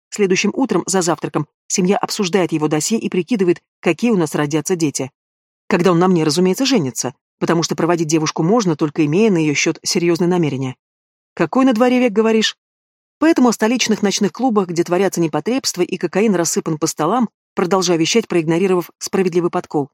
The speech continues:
Я точно так же, как и жители регионов, знаю исключительно по сериалам. Для меня Москва — это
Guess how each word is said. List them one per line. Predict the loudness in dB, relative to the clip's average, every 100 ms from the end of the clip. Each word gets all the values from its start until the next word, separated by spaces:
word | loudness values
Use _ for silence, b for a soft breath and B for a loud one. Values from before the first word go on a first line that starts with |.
| _ _ _
Я | 0 0
точно | 2 0 0
так | 0 -2
же, | -2
как | -2 -2
и |
жители | 0 0 0
регионов, | 2 0 2 0 0
знаю | 0 0 0 0
исключительно | -6 -4 -4 0 0
по | 0 -2
сериалам. | -2 -2 -2 -4 -8 _ _ _
Для | 0 2
меня | 4 4
Москва — | 2 0 -2 -2
это | 0 -2